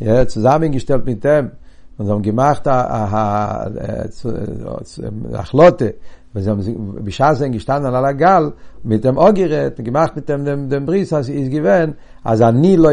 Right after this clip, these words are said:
אעבר אליך, ואתה לא תעבר אלי, איך גיי נישט דעריבער גיין דין פלאץ, דו נישט דעריבער גיין מיין פלאץ, אבער וואס שטייט אין פסוק? לרע.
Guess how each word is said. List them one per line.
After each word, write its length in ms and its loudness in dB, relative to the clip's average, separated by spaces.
אעבר 380 2
אליך, 400 0
ואתה 380 4
לא 100 0
תעבר 380 2
אלי, 540 -2
איך 180 8
גיי 160 6
נישט 180 0
דעריבער 300 2
גיין 260 -2
דין 260 0
פלאץ, 200 0
דו 100 -2
נישט 160 -4
דעריבער 140 -2
גיין 120 0
מיין 220 0
פלאץ, 260 0
אבער 260 0
וואס 180 0
שטייט 200 -6
אין 120 -6
פסוק? 340 -2
לרע. 480 6